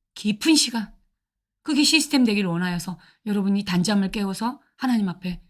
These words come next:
나왔잖아요. 예, 성삼위 하나님이 주시는 건 먼저 누려야 돼요. 예.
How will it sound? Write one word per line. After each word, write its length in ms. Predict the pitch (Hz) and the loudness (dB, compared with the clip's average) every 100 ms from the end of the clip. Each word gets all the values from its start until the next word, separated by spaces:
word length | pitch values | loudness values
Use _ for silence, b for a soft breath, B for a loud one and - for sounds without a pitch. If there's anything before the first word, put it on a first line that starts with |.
| _ _ | _ _
나왔잖아요. 840 | 202 185 170 160 170 165 180 190 _ _ _ _ _ _ _ _ _ _ _ _ _ _ 269 | -4 -2 -2 -4 -8 -10 -12 -20 _ _ _ _ _ _ _ _ _ _ _ _ _ _ -12
예, 160 | 180 190 | -10 -6
성삼위 560 | - 330 339 330 302 | 2 2 4 4 6
하나님이 320 | 262 262 247 | 6 4 2
주시는 320 | 196 196 220 202 | 2 0 -2 0
건 140 | 185 | 2
먼저 340 | 180 233 302 | 8 10 10
누려야 340 | 330 220 247 269 | 6 2 2 0
돼요. 600 | 208 185 196 214 202 185 _ _ _ _ _ - | -4 -8 -8 -10 -14 -18 _ _ _ _ _ -10
예. 180 | 202 156 | -8 -8